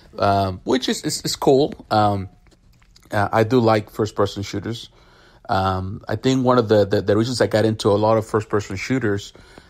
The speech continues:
uh, was when, actually, I don't know if it was five years, six years ago, I don't remember. Uh, I started playing when, um, Street Fighter Four came out, the arcade edition. I remember that I pre-ordered that game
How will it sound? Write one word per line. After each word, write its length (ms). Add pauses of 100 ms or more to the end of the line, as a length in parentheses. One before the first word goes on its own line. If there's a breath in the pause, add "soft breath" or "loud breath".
uh, 400
was 260
when, 280
actually, 480 (100)
I 60
don't 140
know 40
if 80
it 40
was 100
five 240
years, 140
six 180
years 160
ago, 160
I 80
don't 80
remember. 340 (340 loud breath)
Uh, 420 (640)
I 100
started 280
playing 400
when, 580
um, 440
Street 240
Fighter 280
Four 360
came 260
out, 240
the 140
arcade 320
edition. 520 (560 soft breath)
I 100
remember 500
that 180
I 400 (120)
pre-ordered 680
that 240
game 480